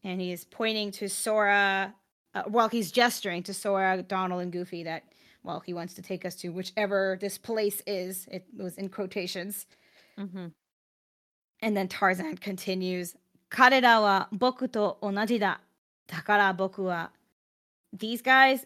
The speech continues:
Speaker 1: they're just like me. That's why I," and he gets cut off. Or rather, he trails, trails off, and then he says, uh, "Boku wa karera no chikara ni naritai."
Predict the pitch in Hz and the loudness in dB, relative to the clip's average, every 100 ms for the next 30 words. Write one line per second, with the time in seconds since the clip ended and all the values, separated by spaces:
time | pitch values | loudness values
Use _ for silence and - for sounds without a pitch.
0 | - 208 208 214 208 - 180 180 160 156 | -6 -2 0 0 -2 -2 -6 -6 -12 -12
1 | 190 _ _ _ _ 196 208 - 214 196 | -12 _ _ _ _ -4 -2 -2 0 0
2 | - 185 175 165 175 - _ _ _ _ | -2 -4 -4 -6 -8 -12 _ _ _ _
3 | 180 175 - - - 170 - 233 269 - | -16 -14 -14 -16 -14 -12 -4 0 0 -2
4 | - - _ _ _ _ _ _ _ _ | -18 -20 _ _ _ _ _ _ _ _
5 | 214 196 180 185 180 - 220 220 214 220 | -2 0 -2 -4 -6 0 2 4 2 0
6 | 220 - - _ _ _ _ _ _ - | -6 -8 -10 _ _ _ _ _ _ -2
7 | 214 196 202 190 185 - 202 190 185 190 | 0 0 0 0 -2 -6 -6 -4 -4 -6
8 | 185 175 170 175 - - _ _ _ _ | -4 -4 -4 -6 -10 -14 _ _ _ _
9 | _ _ - 185 180 - 90 57 - _ | _ _ -6 -4 -2 -4 -6 -8 -12 _
10 | _ _ - 226 277 277 269 247 220 208 | _ _ -2 6 6 6 6 8 10 8
11 | - _ - 247 247 226 220 190 233 214 | 4 _ 0 4 6 6 6 4 0 0
12 | 202 185 - - 226 220 202 196 - _ | 0 -2 -6 -2 2 4 4 2 -4 _
13 | _ _ _ _ 226 214 208 202 185 185 | _ _ _ _ -4 -2 0 0 -2 -2
14 | 185 120 - | -4 -6 -8